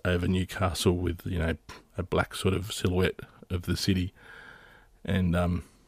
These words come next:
you know, travelling in a train or a bus or something like that, maybe a car. But, uh,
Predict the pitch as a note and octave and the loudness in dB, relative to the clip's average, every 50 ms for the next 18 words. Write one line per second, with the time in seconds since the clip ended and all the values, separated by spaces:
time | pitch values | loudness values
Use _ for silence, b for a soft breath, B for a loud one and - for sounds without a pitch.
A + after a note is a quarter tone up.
0 | b b - F2 E2+ E2 - - G2 F2+ F2 F#2 F#2 F#2 F#2 E2+ D#2+ - - - | b b -2 -2 -2 0 2 4 4 4 4 4 2 2 0 -2 -2 -4 -2 -2
1 | F2+ F#2 F2+ F2+ E2+ E2 - D2+ D2 - - F2 - - - - D2+ D2+ D#2+ E2 | 0 0 2 2 0 2 2 0 0 0 -2 -2 -2 -2 -2 -2 -4 -2 -2 -2
2 | - - - D2+ E2+ F2+ F2 E2+ D2 - - - F2+ F2 F2 E2+ D#2+ - b b | 0 -2 -2 0 0 0 -2 -2 -6 -4 -2 0 2 2 2 0 -2 -4 b b
3 | b b b b b b b b b b b b - G#2 - - - G#2+ F#2+ E2+ | b b b b b b b b b b b b -2 -2 -2 0 0 2 2 2
4 | F2 - | 2 0